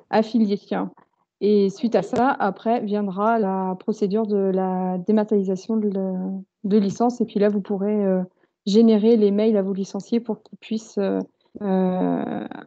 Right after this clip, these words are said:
obtenir les liens pour saisir leur licence. Mais ça, on l'a-, on l'abordera en réunion de secteur, euh,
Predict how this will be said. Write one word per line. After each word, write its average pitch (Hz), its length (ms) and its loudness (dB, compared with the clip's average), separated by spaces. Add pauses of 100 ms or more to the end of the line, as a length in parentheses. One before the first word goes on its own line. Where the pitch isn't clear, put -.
(100)
obtenir 214 580 4
les 196 140 4
liens 202 400 -2 (160)
pour 220 140 -6
saisir 214 300 0
leur 208 140 0
licence. 196 480 -6 (420)
Mais 190 80 -2
ça, 226 160 2
on 226 180 4
l'a-, 202 340 2
on 202 80 -2
l'abordera 208 840 0
en 190 100 0
réunion 208 260 0
de 208 60 -6
secteur, 220 540 -2
euh, 190 460 -4